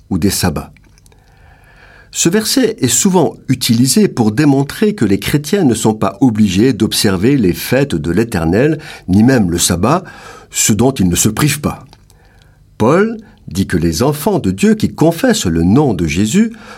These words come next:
sont sous la nouvelle alliance, une alliance de grâce et de liberté qui invite le croyant,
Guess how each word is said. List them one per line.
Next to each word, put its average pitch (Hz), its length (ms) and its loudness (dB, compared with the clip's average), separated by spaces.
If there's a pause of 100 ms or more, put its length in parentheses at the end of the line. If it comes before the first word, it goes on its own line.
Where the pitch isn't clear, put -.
sont 165 300 0
sous - 240 0
la 90 160 2
nouvelle 104 680 2
alliance, 90 720 -2 (500)
une 98 140 2
alliance 95 440 2
de 85 100 -2
grâce 131 540 -2 (100)
et 95 80 -2
de 87 140 -2
liberté 123 640 0
qui - 260 -2
invite 175 480 2
le 85 160 -4
croyant, 151 580 0